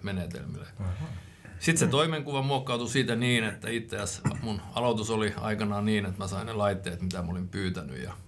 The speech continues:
Speaker 1: sit, sit toimeksianto, että tee paljon kauppaa.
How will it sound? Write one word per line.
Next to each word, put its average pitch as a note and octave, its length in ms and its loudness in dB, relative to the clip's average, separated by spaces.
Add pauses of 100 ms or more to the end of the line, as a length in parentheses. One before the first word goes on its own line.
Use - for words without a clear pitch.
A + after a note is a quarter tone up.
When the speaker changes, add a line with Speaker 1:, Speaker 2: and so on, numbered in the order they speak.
(260)
Speaker 1:
sit, - 220 -4
sit G2 280 -4
toimeksianto, F#2 640 0
että F2+ 260 -8 (380)
tee F#2 140 0
paljon F2 320 -2
kauppaa. - 540 -10